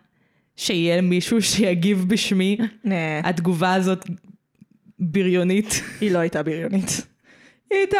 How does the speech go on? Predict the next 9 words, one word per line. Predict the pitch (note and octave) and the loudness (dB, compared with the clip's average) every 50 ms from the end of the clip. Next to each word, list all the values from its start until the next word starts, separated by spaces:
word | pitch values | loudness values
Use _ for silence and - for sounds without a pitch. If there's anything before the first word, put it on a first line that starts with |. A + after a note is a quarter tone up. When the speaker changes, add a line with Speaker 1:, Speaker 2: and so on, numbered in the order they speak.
| F#4 F4 | 2 2
Speaker 2:
מעליבה | F4+ E4 D4 C4+ C4 A3 B3 B3 | 2 2 2 0 0 0 0 -2
קלות, | B3 - B3+ A3+ G#3+ G#3+ G#3 G#3 G3+ | 0 0 0 2 2 2 0 0 -2
at | F#3 - D#3 | -6 -4 -4
best. | E3+ F#3 F3 F#3 F3+ F#3 - - - - _ _ _ _ _ _ - F#3+ | -2 -2 -2 -2 -4 -8 -10 -16 -20 -20 _ _ _ _ _ _ -10 -8
Speaker 1:
At | - | -6
best. | E3 D3+ C#3+ - - - - - _ - _ _ _ _ | -4 -4 -4 -6 -6 -10 -16 -20 _ -20 _ _ _ _
Speaker 2:
כאילו, | - - F#3+ F#3+ F3 F3+ F#3 F3+ E3+ E3 E3+ - - _ _ _ _ _ _ _ _ - E3+ - - - | -4 -2 -2 -2 -2 -2 -4 -4 -4 -6 -8 -10 -14 _ _ _ _ _ _ _ _ -16 -16 -14 -8 -6
אני | F#3 F3+ F3 | -4 -4 -4
בסדר. | D#3+ - - - F3 E3 D#3+ D#3+ D#3 | -4 -6 -6 -4 -4 -4 -2 -2 -4